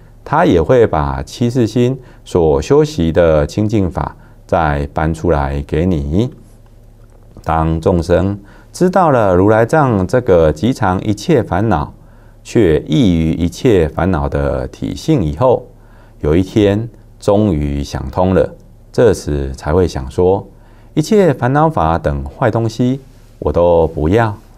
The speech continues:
我要把烦恼全部都从自己的如来藏中搬出去，然后把六度万行等清净法宝通通搬进来。”这时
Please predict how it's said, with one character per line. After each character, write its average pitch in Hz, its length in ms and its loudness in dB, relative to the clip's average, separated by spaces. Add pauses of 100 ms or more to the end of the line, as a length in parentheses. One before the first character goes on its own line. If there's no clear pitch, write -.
(240)
我 95 120 2
要 165 140 2
把 90 260 0
烦 110 240 0
恼 82 360 2
全 85 220 -2
部 120 280 0
都 110 220 2
从 85 320 -2
自 120 200 -2
己 82 200 -8
的 71 340 -2
如 76 160 -4
来 87 160 2
藏 120 220 -2
中 131 320 0
搬 92 340 0
出 85 160 -6
去， 98 320 -2 (480)
然 76 200 -2
后 92 200 2
把 73 380 0
六 147 240 2
度 143 320 2
万 139 200 2
行 87 280 -6
等 73 320 -2
清 107 200 -6
净 107 240 -2
法 76 220 -4
宝 76 300 -6 (400)
通 92 260 0
通 80 380 0
搬 76 200 -4
进 76 200 -4
来。” 67 260 -8 (480)
这 98 180 0
时 78 340 -4